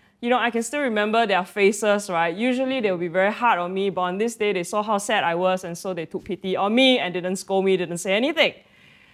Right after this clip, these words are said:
So the first day, ba-, day went by, second day went by,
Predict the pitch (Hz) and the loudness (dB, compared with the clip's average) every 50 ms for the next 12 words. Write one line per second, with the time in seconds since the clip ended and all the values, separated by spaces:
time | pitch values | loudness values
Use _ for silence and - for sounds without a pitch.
0 | _ _ _ - - 311 277 269 196 - - 247 240 285 294 294 254 226 233 226 | _ _ _ -6 2 4 4 4 4 0 -4 -6 0 2 2 2 4 4 2 2
1 | 214 208 - - 190 208 214 202 - 190 196 214 220 214 214 202 196 185 175 170 | 2 0 -2 0 4 6 6 6 6 6 6 6 8 8 8 6 4 2 2 2
2 | 165 156 208 247 277 - _ _ _ _ _ _ _ _ _ _ _ _ _ - | 2 0 0 -4 -10 -18 _ _ _ _ _ _ _ _ _ _ _ _ _ -20
3 | - - - - - 269 262 285 302 285 233 226 214 208 190 180 180 147 151 139 | -18 -14 -8 0 2 2 2 4 2 4 4 4 4 4 2 0 -2 -2 -2 -2
4 | 139 143 170 185 | -2 -4 -6 -10